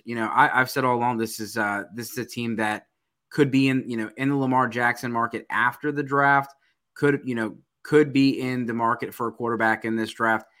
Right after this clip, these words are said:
And even if they don't take, you know, Anthony Richardson here, you know, they could take Hendon Hooker at the end of the first round, early second round. But here with, with the plu-, you know, the plus two thousand, I, I'll take that.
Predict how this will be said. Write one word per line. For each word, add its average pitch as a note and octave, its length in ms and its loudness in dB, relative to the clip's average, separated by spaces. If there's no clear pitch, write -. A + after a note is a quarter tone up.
And A#2+ 140 -6
even D3 200 2
if D#3+ 100 -2
they D#3 120 2
don't D3 260 0
take, C#3+ 360 -2
you C#3 80 -2
know, C3 60 -4
Anthony C3+ 340 -6
Richardson B2+ 520 -6
here, C3+ 460 0
you A#2+ 60 -8
know, A#2 60 -4
they B2+ 120 0
could C#3+ 260 0
take - 360 -2
Hendon B2 260 -2
Hooker A#2+ 320 -2
at A2+ 120 -2
the A2+ 160 -6
end A#2 160 -4
of A2+ 40 -4
the A2 60 -6
first A2+ 300 -8
round, A2 220 -2
early A2+ 280 -4
second A2+ 360 -8
round. A2 280 0
But A2+ 260 0
here D3+ 400 2
with, A#2 220 -2
with A2+ 180 -12
the G#2 180 -6
plu-, C3+ 180 -2
you A#2+ 80 -4
know, G#2 60 -4
the G#2 80 -8
plus C3 260 -6
two - 160 -8
thousand, C#3 500 -2
I, A2 220 -2
I'll A2 100 -2
take G#2 220 -10
that. F#2 200 -10